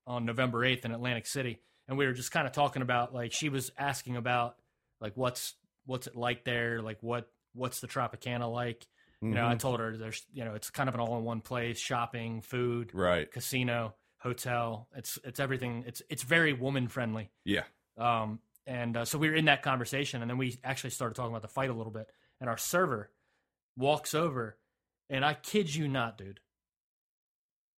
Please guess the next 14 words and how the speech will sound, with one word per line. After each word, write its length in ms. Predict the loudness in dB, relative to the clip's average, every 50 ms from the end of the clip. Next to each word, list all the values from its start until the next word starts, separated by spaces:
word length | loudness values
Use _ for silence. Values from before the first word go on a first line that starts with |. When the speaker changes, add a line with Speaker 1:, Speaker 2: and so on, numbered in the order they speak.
| _ _ _ _ _ _ _ _
Speaker 1:
he 180 | 0 4 4 4
just 220 | 4 4 2 2
start, 380 | 2 4 6 6 4 4 0 -8 _ _ -6
just 340 | -2 0 0 0 -2 -4 0
jumps 360 | 6 6 8 8 6 4 -2
his, 140 | -2 -2 -2 2 6
"Oh, 160 | 8 8 8
I 60 | 8
heard 200 | 6 6 4 4
you 60 | 4 2
guys 180 | 2 2 2
talking 260 | 4 2 2 2 2
about 200 | 2 2 2 4
boxing." 400 | 6 8 6 6 6 2 -8 -8